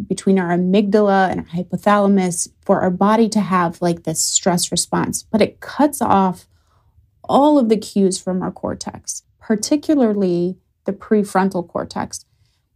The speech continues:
And if we can stop and slow that action or that cycle, we can start getting input from the cortex. And that will really help with our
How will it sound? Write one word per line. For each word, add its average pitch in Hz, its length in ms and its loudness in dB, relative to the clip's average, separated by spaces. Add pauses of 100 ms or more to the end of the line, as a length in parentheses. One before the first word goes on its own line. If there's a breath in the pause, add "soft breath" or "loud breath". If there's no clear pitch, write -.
And 202 200 0
if 208 120 -4
we 220 120 2
can 185 180 -2
stop 247 840 0 (380)
and 196 180 4
slow 254 840 2
that 175 360 -2 (160)
action 202 520 0
or 185 120 -4
that 180 220 -8
cycle, 196 760 0 (340)
we 262 140 4
can 277 140 4
start 208 480 0
getting 180 680 2 (640)
input 208 560 2
from 180 320 -2
the 180 80 -4
cortex. 175 800 -4 (360)
And 202 180 2
that 247 200 0
will 277 180 2
really 190 340 2
help 208 500 0
with 196 120 0
our 180 340 0